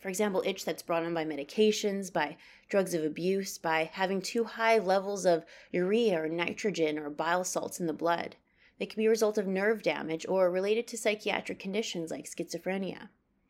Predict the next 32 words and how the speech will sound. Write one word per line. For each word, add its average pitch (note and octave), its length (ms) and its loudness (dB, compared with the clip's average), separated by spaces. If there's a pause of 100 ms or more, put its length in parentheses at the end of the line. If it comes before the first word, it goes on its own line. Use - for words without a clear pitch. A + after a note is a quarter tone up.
(380)
Itch B3 240 6
is C#4+ 180 4
sensed A3+ 300 4
by G3 140 2
the F#3 80 0
sensory G3+ 380 2
fibers F#3 440 4
in F3+ 80 0
our E3 100 -2
skin F#3 340 0
that F3+ 180 -6
send B3+ 260 4
a - 80 -2
signal A3+ 480 0
via G3 240 0
our - 140 -10
spinal G3+ 400 -4
cord G#3 260 -2
to - 80 -12
the F#3 100 0
thalamus G3 540 -4
of F3 140 -2
our F3+ 140 0
brain, F#3 340 -2
and D3+ 160 -4
that - 140 -12
tells G#3 260 -4
us, F#3 120 -8
"Hey, G3+ 200 -6
this F3+ 180 -4
is F3+ 160 -8
itchy." - 480 -6